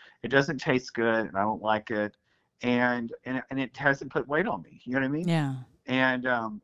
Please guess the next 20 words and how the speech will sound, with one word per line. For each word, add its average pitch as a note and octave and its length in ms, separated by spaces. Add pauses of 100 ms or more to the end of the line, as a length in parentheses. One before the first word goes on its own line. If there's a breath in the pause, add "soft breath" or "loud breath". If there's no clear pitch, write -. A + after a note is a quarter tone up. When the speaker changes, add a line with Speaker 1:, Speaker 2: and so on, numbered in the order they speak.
(100)
Speaker 1:
and B2+ 140
so C#3+ 300
I C#3 140
just, D#3 260 (100)
I C3 120
just, C#3+ 260
like, B2+ 280
you D3 60
know, C3+ 140 (100)
I, C#3 120 (180)
I C3+ 60
just, - 220 (160)
and B2+ 80
I B2+ 100
use, B2+ 280
like, A#2+ 220
cane D3 260
sugar. - 720 (400 loud breath)
I D#3 120
just, E3+ 240